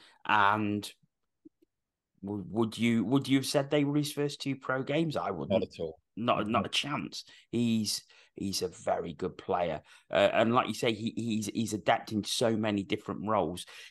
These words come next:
Speaker 1: He looks like he'll score a few goals. He causes chaos around the net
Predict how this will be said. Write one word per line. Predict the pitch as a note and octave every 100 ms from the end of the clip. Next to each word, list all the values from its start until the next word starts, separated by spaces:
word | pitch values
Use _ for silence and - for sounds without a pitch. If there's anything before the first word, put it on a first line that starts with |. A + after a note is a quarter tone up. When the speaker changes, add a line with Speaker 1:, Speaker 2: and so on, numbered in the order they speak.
| -
Speaker 1:
He | A2
looks | A2 - -
like | G#2 G2+
he'll | G#2
score | G2 - G#2 F#2+
a | F#2+
few | G2 G2
goals. | G#2+ G2+ F#2+ F#2+
He | F#2
causes | - - G2+ F#2 F#2 -
chaos | - G#2 G2+ F#2 -
around | G#2 F#2 F#2
the | G2
net | F#2